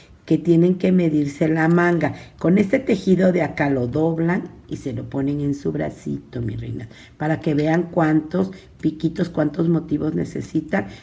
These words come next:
para su manga. Yo le puse, mm, ocho motivos. Dejé ocho, ocho piquitos, ¿sí?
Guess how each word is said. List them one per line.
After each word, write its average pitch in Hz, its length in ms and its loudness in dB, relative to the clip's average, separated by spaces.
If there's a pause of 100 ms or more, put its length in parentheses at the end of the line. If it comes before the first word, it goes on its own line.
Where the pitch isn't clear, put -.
(100)
para 131 240 -2
su 131 180 -4
manga. 123 480 -4 (360)
Yo 170 200 4
le 196 160 4
puse, 196 640 0 (840)
mm, 156 1300 2
ocho 170 360 0
motivos. 185 920 -2 (1500)
Dejé 180 420 2
ocho, 190 360 0
ocho 170 340 -2
piquitos, 156 600 -4
¿sí? 226 300 -6